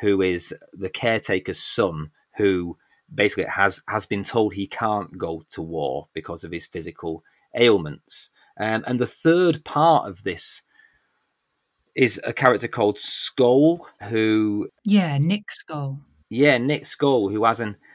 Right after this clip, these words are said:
Speaker 1: there are things to find out about Nick Skull that I won't go into. You can if you choose, but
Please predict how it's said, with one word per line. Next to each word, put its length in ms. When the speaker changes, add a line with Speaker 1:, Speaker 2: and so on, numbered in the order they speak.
Speaker 1:
there 100
are 40
things 320
to 80
find 340
out 160
about 220
Nick 160
Skull 260
that 140
I 160
won't 240
go 120
into. 260
You 200
can 160
if 140
you 80
choose, 460
but 200